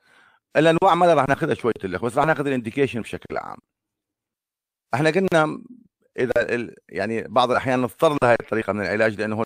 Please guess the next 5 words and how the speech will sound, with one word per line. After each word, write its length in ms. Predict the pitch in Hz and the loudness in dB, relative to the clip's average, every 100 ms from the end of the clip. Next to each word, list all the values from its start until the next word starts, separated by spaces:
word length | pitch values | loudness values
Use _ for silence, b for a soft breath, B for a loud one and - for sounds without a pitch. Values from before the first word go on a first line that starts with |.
| 107 - | -8 -14
باقي 340 | - 101 127 123 | -6 -2 0 0
الطرق 380 | 104 151 139 - _ _ _ _ - - - | 0 -2 -2 -6 _ _ _ _ -20 -20 -14
تكون 440 | 113 - 131 165 | -12 -4 -2 0
useless. 340 | 135 - - _ _ _ - | -2 -10 -18 _ _ _ -8
مثلًا 200 | 98 | -6